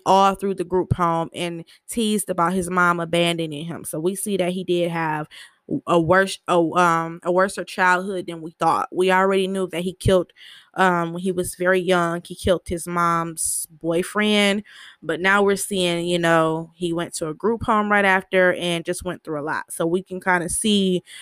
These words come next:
where a lot of the early issues came from in his childhood. Um, we also see, um,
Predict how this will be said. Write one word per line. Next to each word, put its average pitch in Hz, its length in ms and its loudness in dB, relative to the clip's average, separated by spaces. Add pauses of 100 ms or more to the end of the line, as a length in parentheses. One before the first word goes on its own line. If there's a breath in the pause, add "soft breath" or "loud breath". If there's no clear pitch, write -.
(140 loud breath)
where 185 200 4
a 180 80 6
lot 175 220 4
of 175 120 2
the 165 180 -2
early 190 360 4
issues 180 480 0
came 185 280 0
from 165 240 -10
in 160 100 -14
his 165 160 -12
childhood. 175 800 0 (640 loud breath)
Um, 185 560 0 (1080)
we 220 240 0
also 208 460 2
see, 190 640 -2 (160)
um, 180 580 -2